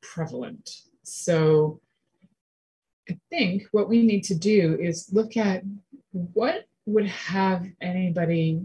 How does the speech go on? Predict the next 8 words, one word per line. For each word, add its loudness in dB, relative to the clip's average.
think -4
that -10
they -2
need 2
to -6
use -4
sex -10
as -8